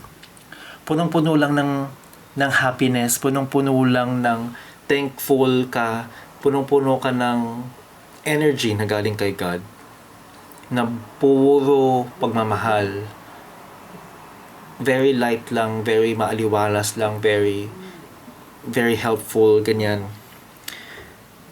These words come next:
Then, natutulungan mo na din yung ibang tao. So, wag mo na siyang masyadong isipin kung, kung ikaw ay, kung ikaw ay nagkakaroon ng, ah, mga pag-iisip na baka ikaw ay hindi masyadong naging mabuting,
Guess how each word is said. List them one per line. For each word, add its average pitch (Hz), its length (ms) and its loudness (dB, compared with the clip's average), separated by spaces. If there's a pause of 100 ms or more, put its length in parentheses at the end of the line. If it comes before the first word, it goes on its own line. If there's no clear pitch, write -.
(400)
Then, 156 240 2
natutulungan 156 480 2
mo 139 80 0
na 135 80 0
din 123 240 2
yung 104 40 0
ibang 104 280 0
tao. - 480 -2
So, - 160 0
wag 190 160 2
mo 214 160 2
na 208 80 0
siyang 185 240 0
masyadong 147 400 0
isipin 117 640 0 (480)
kung, 139 400 2 (320)
kung 139 240 0
ikaw 127 400 0
ay, 120 400 2 (1400)
kung 135 160 4
ikaw 127 320 2
ay 131 140 0
nagkakaroon 123 680 0
ng, 117 180 2 (460)
ah, 123 240 2
mga 117 400 0
pag-iisip 113 560 -2
na 113 160 0
baka 101 240 -2
ikaw 101 320 0
ay 101 80 -2
hindi 101 160 -4
masyadong 92 560 -2 (480)
naging 104 320 0
mabuting, 98 880 0